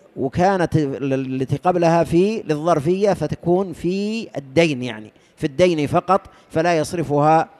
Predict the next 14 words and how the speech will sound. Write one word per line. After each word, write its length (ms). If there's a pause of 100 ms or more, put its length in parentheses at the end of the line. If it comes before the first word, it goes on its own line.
(280)
إلى 200
غيره، 760
لا 180
يصرفها 380
إلى 80
غير 160
الدين. 300
نعم. 260 (760)
ولا 220
نعطيه 440
زائدا 640 (520)
ما 120
دام 220
إنهم 200